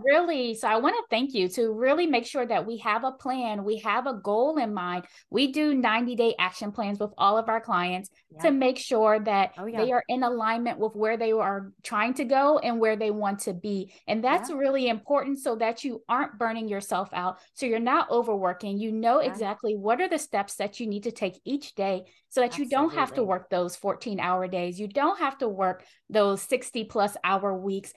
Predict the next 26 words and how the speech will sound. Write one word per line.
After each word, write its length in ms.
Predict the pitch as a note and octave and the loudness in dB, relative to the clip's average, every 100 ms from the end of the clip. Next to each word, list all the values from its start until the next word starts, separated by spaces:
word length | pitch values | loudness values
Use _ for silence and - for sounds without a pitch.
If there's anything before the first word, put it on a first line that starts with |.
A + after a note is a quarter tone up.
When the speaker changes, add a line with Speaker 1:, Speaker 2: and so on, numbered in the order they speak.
| _ - | _ -6
Speaker 1:
You 160 | C#4 | -4
can 160 | D#4+ D4+ | 0 0
actually 460 | G#3+ A3+ - A#3+ | -2 -4 -4 -4
Speaker 2:
Absolutely. 260 | F#3+ G#3 G3+ | -2 -2 -2
Speaker 1:
do 80 | F#3+ | 0
less. 160 | F3+ F3+ - | -2 -2 -4
So 140 | A3+ | -4
Stephanie, 600 | B3 C#4 C#4 D4+ C4+ C4+ _ - | -2 -4 -2 -2 -4 -6 _ -6
if 240 | C#4 C#4 | -6 -4
people 280 | D#4 D#4 E4+ | -6 -2 0
wanna 240 | E4 E4 | 2 2
learn 340 | D#4+ C4 B3+ A#3+ | 2 0 0 -2
more 340 | A3 G3+ A#3 | -2 0 0
about 300 | A3 G3 F#3 | 0 -4 -6
your 120 | F3+ | -8
services 800 | F3 - A3+ B3 B3+ A#3+ A3+ A3+ | -8 -4 -4 -4 -4 -2 -2 -2
and 140 | G3 F#3+ | -4 -4
what 220 | F#3 - | -6 -6
you 60 | F#3+ | -8
Speaker 2:
Yeah. 80 | |
Speaker 1:
do, 300 | A3+ A#3 A3+ A#3 _ _ _ _ _ _ | -2 0 0 -2 _ _ _ _ _ _
how 260 | D#4 D#4+ D#4 | 2 4 2
can 180 | D#4 C4 | 0 -2
they 120 | A3 | -2
find 260 | F3+ F3+ | -4 -4
you? 140 | E3+ | -4